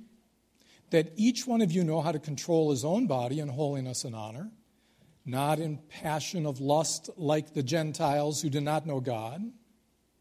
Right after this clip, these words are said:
So God's revealed will for human life is that we live sexually pure lives. Now, that requires self-control. And self-control is something we are meant to exercise by the power of God.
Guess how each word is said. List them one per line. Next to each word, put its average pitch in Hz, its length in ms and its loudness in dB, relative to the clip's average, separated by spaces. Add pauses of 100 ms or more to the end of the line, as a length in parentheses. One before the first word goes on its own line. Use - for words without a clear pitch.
(840)
So - 120 -8
God's 165 300 0
revealed 156 380 2
will 147 200 0
for 147 140 -10
human 143 300 -6
life 143 280 -2
is 123 100 -8
that 139 100 -4
we 131 100 -6
live 131 180 -6
sexually 135 500 -6
pure 131 320 -6
lives. 117 500 -8 (1400)
Now, 131 300 -4
that 147 160 2
requires 143 560 -2 (260)
self-control. 147 1040 0 (960)
And 151 340 2 (200)
self-control 156 800 4
is 135 100 0
something 151 400 0
we 147 140 4
are 139 100 4
meant 147 240 0
to 147 200 2 (220)
exercise 156 1120 2
by 143 180 6
the 135 100 -2
power 143 440 2
of 120 120 -6
God. 175 520 0